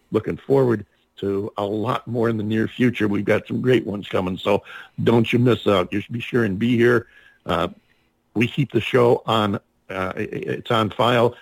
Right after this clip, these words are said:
at Blog Talk Radio in their archives, so you can always go back. If you miss a show, you can download it and take it home with you or come back and listen on Blog Talk Radio.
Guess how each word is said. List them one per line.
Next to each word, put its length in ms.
at 140
Blog 320
Talk 280
Radio 380
in 60
their 240
archives, 560
so 120
you 160
can 220
always 340
go 100
back. 300
If 140
you 100
miss 240
a 60
show, 440
you 100
can 260
download 460
it 160
and 360
take 220
it 60
home 260
with 160
you 120
or 320
come 100
back 240
and 160
listen 240
on 140
Blog 240
Talk 220
Radio. 360